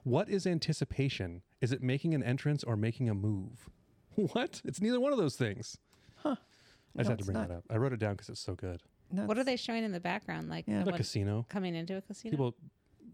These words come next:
Speaker 1: w-, having way more fun than they really do in a casino. They show a bunch of sad gambling addicts.
Speaker 2: How
Speaker 3: With
Speaker 2: dare you?
Speaker 3: oxygen tanks.
Speaker 1: Talking to their kids on the phone, telling them they're not having Christmas this year. <laughs>
Speaker 3: And
Speaker 2: Sorry,
Speaker 3: they're like,
Speaker 2: Kelly.
Speaker 3: "Yeah, we stopped talking to you
Speaker 2: You're too
Speaker 3: ages ago, Mom.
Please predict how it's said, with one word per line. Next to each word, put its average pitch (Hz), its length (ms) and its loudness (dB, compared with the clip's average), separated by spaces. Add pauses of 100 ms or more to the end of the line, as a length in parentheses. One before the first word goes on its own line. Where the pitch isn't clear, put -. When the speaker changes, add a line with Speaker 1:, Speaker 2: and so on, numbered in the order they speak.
(120)
Speaker 1:
w-, 123 240 2
having 117 200 2
way 107 140 4
more 110 180 2
fun 107 180 0
than 107 80 2
they 101 100 0
really 101 200 0
do 101 140 -2
in 101 60 -2
a 104 40 -4
casino. 110 420 -2 (360)
They 240 60 0
show 254 80 2
a - 20 2
bunch 202 120 0
of 135 60 0
sad 104 380 0
gambling 95 400 -2
addicts. 98 440 -4 (1120)
Speaker 2:
How 247 60 2
Speaker 3:
With 254 80 0
Speaker 2:
dare 226 220 6
you? 170 140 8
Speaker 3:
oxygen 185 240 0
tanks. 202 360 -4
Speaker 1:
Talking 131 220 4
to 117 40 2
their 107 100 4
kids 113 220 2
on 110 80 2
the 104 80 2
phone, 107 260 2
telling 104 240 0
them 104 100 2
they're 104 80 2
not 104 80 2
having 101 200 -2
Christmas - 400 -2
this - 180 -4
year. 110 220 -2 (440)
<laughs> - 60 -8 (1000)
Speaker 3:
And - 60 -6
Speaker 2:
Sorry, 220 160 4
Speaker 3:
they're 220 80 6
like, 214 100 4
Speaker 2:
Kelly. 190 180 8
Speaker 3:
"Yeah, 247 120 6
we 220 80 4
stopped 226 280 -2
talking 233 260 -2
to 226 120 -6
you 214 240 -2 (140)
Speaker 2:
You're 208 140 0
too - 180 -2
Speaker 3:
ages 196 260 2
ago, 160 220 0
Mom. 160 220 -2